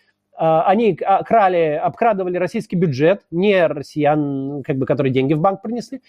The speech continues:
То есть Железняк с Леонтьевым, они прямо людей обокрали. А эти, они там бюджет обкрадывали, ну, там, э, проводили там эмиссию, чтобы санкции проводить, и они эти, эти деньги, как бы, очень неэффективно использовали. Это плохо. Жалко, что об этом мало материалов, и, а те, которые есть, плохие,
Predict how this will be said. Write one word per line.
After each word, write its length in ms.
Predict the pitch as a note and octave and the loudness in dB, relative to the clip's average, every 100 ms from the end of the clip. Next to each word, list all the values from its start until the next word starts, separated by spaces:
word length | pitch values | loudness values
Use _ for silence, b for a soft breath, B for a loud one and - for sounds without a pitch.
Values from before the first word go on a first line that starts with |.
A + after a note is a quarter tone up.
| b b | b b
То 60 | |
есть 120 | E3 B2 | -2 2
Железняк 380 | F#3+ F#3 G#3 | 2 2 0
с 40 | - | 2
Леонтьевым, 360 | G3+ F3+ F3+ F3 | 2 2 2 2
они 180 | F3+ F3 F3 E3+ | 4 2 0 0
прямо 320 | F#3 F3 F3+ | 0 2 0
людей 440 | F#3+ G#3 E4 G3 | 2 2 2 2
обокрали. 480 | B2+ C3 B2+ G#2+ F#2+ _ _ _ _ | 0 -4 -6 -10 -12 _ _ _ _
А 140 | D#3+ G#3 | 0 2
эти, 240 | G#4 G4 | 0 0
они 460 | D#4+ C4 E4+ D#4 A#3+ | 0 0 0 0 0
там 380 | A3+ G3 F3+ | 0 -2 -2
бюджет 420 | F3+ C4+ F3+ F#3 D3 | -2 0 2 2 0
обкрадывали, 600 | - - E4+ E4 B3 G3+ | -4 0 0 0 -2 -2
ну, 180 | C4+ | -4
там, 240 | G3+ F3+ D#3+ | 0 0 0
э, 300 | D3+ D3 C#3+ | -4 -2 -4
проводили 400 | - E3+ E3+ D3 | -2 0 2 0
там 180 | D3 D#3+ | 0 2
эмиссию, 300 | C#4+ - G3 | 2 0 -4
чтобы 200 | - D#3 | -4 -2
санкции 460 | - E3+ C#4 C#4+ G#3 | 2 2 2 -2 -6
проводить, 420 | E3+ D#3+ D3 C3 | -2 -2 -2 -2
и 20 | |
они 220 | D3 B3 F4+ E4 | 0 0 0 2
эти, 440 | G#3+ F#3 G3+ C4 | 2 2 0 0
эти 260 | G#3+ A#3 A3 | -2 0 0
деньги, 280 | G#3 C4+ | 0 -2
как 160 | F#3 E3 | -4 -2
бы, 80 | D3+ | 0
очень 240 | G#3 G#3 | -2 0
неэффективно 440 | F3 D#3 F3 F#3 C#3+ | -2 -2 -4 -2 -2
использовали. 520 | - A2 G#2 G#2+ G#2 b b b | -6 -14 -14 -16 -20 b b b
Это 180 | - A3+ | -2 -2
плохо. 580 | - A3 C#4 D#4 C#4 A3 _ _ _ _ - | 0 2 2 2 -2 -4 _ _ _ _ -10
Жалко, 320 | G3 A3+ C#4 - | -2 0 0 -2
что 180 | B3 | 0
об 80 | G#3+ | 0
этом 200 | G#3+ G#3+ | 0 -2
мало 260 | G#3+ C4+ A#3 | 0 2 2
материалов, 680 | G3 F3 E3 F#3+ B3+ B3 G#3+ | 0 0 2 2 2 -2 -6
и, 100 | F3 | -4
а 160 | E3+ | -2
те, 100 | D#3+ | -2
которые 340 | E3+ F#3+ A3 G3 | -2 0 2 2
есть, 180 | B3 - | 0 0
плохие, 580 | F3+ - F3 F#3+ A3+ | -2 0 0 0 0